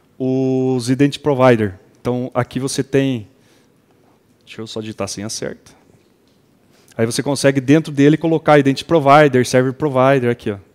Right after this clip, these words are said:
Então, por exemplo, eu venho aqui, vou adicionar um externo, aí você vai escolher, né, tá, se ele vai ser um, de, de que modelo, se ele vai ter Samuel, entendeu? Então tem todas as, as regras que você vai configurar,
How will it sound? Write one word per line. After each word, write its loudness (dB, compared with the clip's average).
Então, -10
por -8
exemplo, -8
eu -8
venho -4
aqui, -6
vou -4
adicionar -4
um -6
externo, 2
aí 2
você -2
vai 2
escolher, 0
né, 0
tá, 2
se -6
ele 2
vai 2
ser 2
um, -8
de, -8
de -10
que -8
modelo, 4
se -6
ele 0
vai 2
ter 2
Samuel, -2
entendeu? -6
Então -8
tem -10
todas -2
as, -2
as -4
regras 4
que -12
você -10
vai -2
configurar, 0